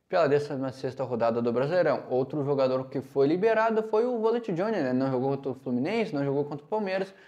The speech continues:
por uma gastroteri-, gastroterite e foi liberado pelo D M Colorado e vai estar à disposição no jogo contra o Bragantino também. Então o técnico Eduardo Cudê ganhando três reforços aí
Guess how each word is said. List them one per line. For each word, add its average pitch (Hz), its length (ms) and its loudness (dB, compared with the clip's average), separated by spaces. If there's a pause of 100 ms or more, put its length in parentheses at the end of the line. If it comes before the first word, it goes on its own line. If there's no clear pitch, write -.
(320)
por 185 140 0
uma 175 160 0
gastroteri-, 190 800 0
gastroterite 196 960 0 (1080)
e 175 140 0
foi 190 160 0
liberado 165 400 4
pelo 170 180 0
D 156 100 0
M 160 140 -2
Colorado 151 460 0
e 131 40 -2
vai 143 240 2
estar 135 220 -4
à 135 60 0
disposição 127 440 -2
no 135 120 0
jogo 127 260 0
contra 127 180 -6
o 117 40 -2
Bragantino 120 640 -2
também. 175 360 -2
Então 196 300 -6
o - 20 -8
técnico 185 580 -6
Eduardo 185 380 0
Cudê 165 240 -2
ganhando 165 260 -2
três 170 300 -2
reforços 147 480 -2
aí 135 260 0